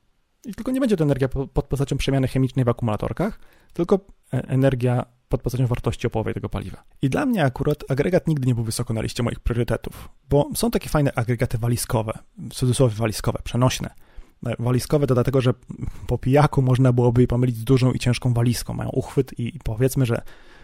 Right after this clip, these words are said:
można powiedzieć, że są zbliżone do walizki. Dobry agregat Hondy nie będzie jakoś szczególnie głośny. W niektórych państwach,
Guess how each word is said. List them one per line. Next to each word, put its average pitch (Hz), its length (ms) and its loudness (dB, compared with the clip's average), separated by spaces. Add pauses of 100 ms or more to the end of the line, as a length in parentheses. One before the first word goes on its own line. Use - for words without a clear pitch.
(260)
można 143 400 6
powiedzieć, 123 300 2
że 113 100 -2
są 123 280 -2 (160)
zbliżone 123 460 4
do 117 100 2
walizki. - 460 -6 (220)
Dobry 156 280 6
agregat 131 320 0
Hondy 123 460 0 (360)
nie - 260 -2
będzie 143 220 6
jakoś 120 160 -2
szczególnie 113 300 -6
głośny. 123 540 0 (600)
W 120 160 -2
niektórych 131 300 0
państwach, 120 540 -4